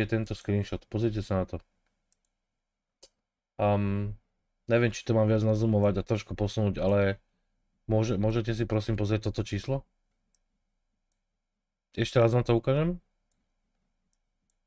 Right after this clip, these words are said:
A toto je dneska nemožné spraviť z Missouri, ktorá je v podstate najvýdelečnejší loď, alebo najzárobkovejšia loď na,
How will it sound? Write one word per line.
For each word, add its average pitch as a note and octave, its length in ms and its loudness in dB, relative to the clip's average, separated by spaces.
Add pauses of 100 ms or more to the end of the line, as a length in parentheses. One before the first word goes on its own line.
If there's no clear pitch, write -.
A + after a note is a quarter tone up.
(2250)
A A#2 80 6 (1300)
toto G3 400 6 (640)
je A#2+ 480 8
dneska C3+ 480 4
nemožné C3 400 6
spraviť A#2+ 400 4
z A2 80 2
Missouri, B2 320 6
ktorá A2 400 4
je G2+ 80 -2
v - 80 -20
podstate A2+ 400 -2
najvýdelečnejší A2 1040 0
loď, A2+ 320 0
alebo G#2 400 2 (480)
najzárobkovejšia A2 880 4
loď A2+ 160 2
na, G#2 160 4